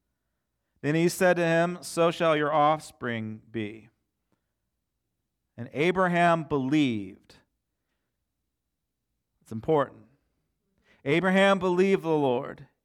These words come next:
and it was credited to him as righteousness. And this is where we see this man of faith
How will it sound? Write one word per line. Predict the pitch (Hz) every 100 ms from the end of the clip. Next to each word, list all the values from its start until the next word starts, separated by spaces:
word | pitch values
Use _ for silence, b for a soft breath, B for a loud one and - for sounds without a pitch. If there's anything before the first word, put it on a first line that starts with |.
| -
and | 143
it | 143
was | 160 135
credited | - - 185 190 185 180 165 -
to | - 160
him | 165 156 151 - -
as | 151 127
righteousness. | 123 127 139 165 165 151 147 - 131 120
And | 135 139
this | 156 170
is |
where | 156 156 156 156 B B
we | 139 147
see | 143 - 180 175 151
this | 147 139
man | 143 151 156 170 165
of | 147 -
faith | 170 165 147 139